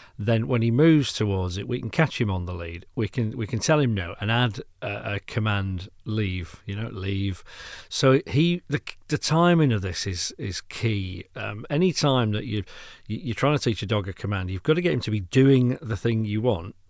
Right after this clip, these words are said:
as you're saying the new word, right? So let me sort of break this down. If he's rushing towards something, he's about to grab it, and we're shouting, "Leave,"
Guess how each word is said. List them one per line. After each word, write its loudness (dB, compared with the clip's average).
as -2
you're -2
saying -4
the -6
new -2
word, -6
right? -6
So -2
let 0
me 0
sort -4
of -6
break 0
this -8
down. -6
If -2
he's 2
rushing 2
towards -2
something, -6
he's -4
about -4
to -6
grab -2
it, -8
and -10
we're -4
shouting, -4
"Leave," 0